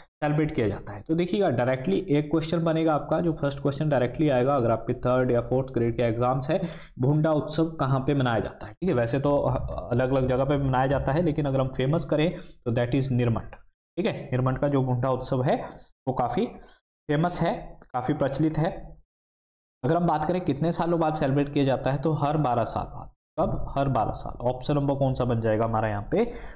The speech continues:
Option नंबर बी यहाँ पे right आंसर हो जाएगा। अगर question आए कि किसकी इसमें पूजा की जाती है, तो भगवान परशुराम, परशुराम जी की जो है इसमें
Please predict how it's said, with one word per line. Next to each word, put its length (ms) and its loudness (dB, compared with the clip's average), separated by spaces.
Option 300 -2
नंबर 600 0
बी 120 2
यहाँ 300 2
पे 100 2
right 200 2
आंसर 220 0
हो 60 4
जाएगा। 240 4
अगर 260 0
question 340 0
आए 120 2
कि 140 -2
किसकी 400 0
इसमें 280 0
पूजा 200 2
की 140 0
जाती 300 2
है, 100 2
तो 100 0
भगवान 320 0
परशुराम, 480 -4
परशुराम 600 0
जी 100 2
की 140 0
जो 120 0
है 80 0
इसमें 480 -4